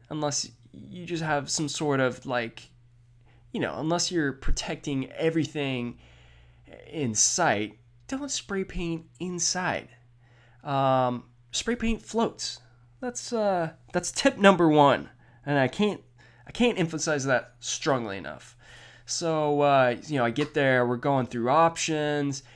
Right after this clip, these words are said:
He has a couple idea for different, I don't know, the, I call them solvents,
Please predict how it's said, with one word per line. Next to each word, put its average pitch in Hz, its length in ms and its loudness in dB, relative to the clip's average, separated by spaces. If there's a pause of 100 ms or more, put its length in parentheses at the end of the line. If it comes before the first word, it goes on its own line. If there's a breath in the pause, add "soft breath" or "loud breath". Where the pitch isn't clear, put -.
(220 loud breath)
He 180 160 0
has 180 200 2
a 165 80 0
couple 165 380 -2
idea 143 460 0
for 139 140 -8
different, 123 600 -4
I 113 160 0
don't 95 180 -6
know, 71 320 -10
the, 50 380 -16 (160)
I 50 320 -16
call 139 220 -2
them 117 140 -6
solvents, 85 800 -4